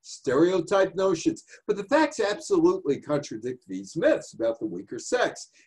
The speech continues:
and it's time to change our operating assumptions. While the impact of this amendment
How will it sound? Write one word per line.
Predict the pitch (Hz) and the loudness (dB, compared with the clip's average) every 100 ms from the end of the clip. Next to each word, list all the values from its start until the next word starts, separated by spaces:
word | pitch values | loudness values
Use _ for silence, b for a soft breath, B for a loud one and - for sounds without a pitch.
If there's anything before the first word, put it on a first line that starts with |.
| - | -2
and | 143 | 0
it's | 147 - | 0 -2
time | - - 185 208 214 208 | -16 -6 -2 0 0 -4
to | - 185 | -8 -14
change | - 190 190 185 180 | -8 -6 -6 -8 -6
our | 175 180 175 - | -2 0 0 2
operating | 165 165 156 151 156 151 151 160 | 2 2 2 4 4 2 -4 -4
assumptions. | 156 - 175 165 151 - 123 - - - _ _ _ _ - | -6 -4 0 2 0 -2 -2 -4 -16 -20 _ _ _ _ 0
While | 147 196 160 | 4 6 6
the | 139 185 | 4 0
impact | 233 180 202 - | -2 -2 0 0
of | 139 - - | -4 -6 2
this | 392 - 175 | 2 2 -2
amendment | 127 98 87 117 | -2 -4 -6 -10